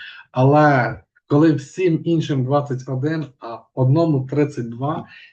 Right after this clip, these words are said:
як він вивозиться? Звісно. А чого його вилучили, то, напевно, змучився бігати вже, то не той вік.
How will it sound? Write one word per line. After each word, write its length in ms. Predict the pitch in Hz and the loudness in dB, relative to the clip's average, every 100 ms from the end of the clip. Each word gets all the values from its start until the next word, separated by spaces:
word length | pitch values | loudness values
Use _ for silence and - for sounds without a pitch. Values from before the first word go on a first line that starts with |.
| - | -4
як 260 | 131 151 | 0 2
він 220 | 160 160 139 | 2 0 0
вивозиться? 640 | 151 175 175 127 - 131 | 0 0 -2 -2 -6 -10
Звісно. 540 | 156 208 - 127 110 - _ _ _ _ - | -8 -4 -6 -6 -10 -12 _ _ _ _ -12
А 140 | 110 | -10
чого 280 | 113 143 180 | -4 0 2
його 240 | 180 185 | 2 0
вилучили, 480 | 156 170 180 170 151 | 0 0 0 0 -2
то, 120 | 151 | -2
напевно, 420 | 147 135 170 165 | -6 -4 -4 -4
змучився 480 | 139 170 160 160 165 | -4 -4 -6 -6 -6
бігати 480 | 147 180 180 139 117 | -6 -6 -6 -6 -6
вже, 200 | 104 104 | -8 -10
то 140 | 110 | -12
не 120 | 110 110 | -12 -6
той 300 | 131 127 143 | 0 2 2
вік. 220 | 143 | 0